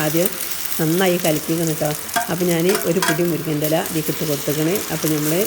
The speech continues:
അത് മുട്ടാണ് പൊരിക്കണം ട്ടത്. ഇത് ചിലർക്ക് അറിയിക്കാരം, ചിലർക്ക് അറിയിക്കാരം. ഉം, കഴിക്കാത്ത കുട്ടികൾക്കൊക്കെ സ്കൂൾക്കൊക്കെ കൊണ്ടുപോകാനൊക്കെ കൊടുക്കാൻ പറ്റും. ഇല പറ്റണ കുട്ടികൾക്ക് ഇട്ട്, അല്ലെങ്കിൽ കുട്ടികളെ ഇല നുള്ളി പെറുക്കിയിടും, അങ്ങനെ ഉണ്ടാവും. അപ്പോൾ നല്ലതാണ് ട്ടത്. അപ്പോൾ ഈ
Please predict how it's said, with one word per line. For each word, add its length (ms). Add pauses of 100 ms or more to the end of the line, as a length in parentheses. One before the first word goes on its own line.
(140)
അത് 120 (180)
മുട്ടാണ് 380
പൊരിക്കണം 500
ട്ടത്. 200 (320)
ഇത് 100 (100)
ചിലർക്ക് 400
അറിയിക്കാരം, 540
ചിലർക്ക് 340
അറിയിക്കാരം. 560 (540)
ഉം, 220 (200)
കഴിക്കാത്ത 440
കുട്ടികൾക്കൊക്കെ 600 (180)
സ്കൂൾക്കൊക്കെ 560
കൊണ്ടുപോകാനൊക്കെ 560
കൊടുക്കാൻ 340
പറ്റും. 260 (160)
ഇല 80 (100)
പറ്റണ 340 (100)
കുട്ടികൾക്ക് 300
ഇട്ട്, 100
അല്ലെങ്കിൽ 320
കുട്ടികളെ 360
ഇല 140
നുള്ളി 220
പെറുക്കിയിടും, 480 (520)
അങ്ങനെ 280
ഉണ്ടാവും. 360 (500)
അപ്പോൾ 200 (220)
നല്ലതാണ് 500
ട്ടത്. 200 (1160)
അപ്പോൾ 180
ഈ 20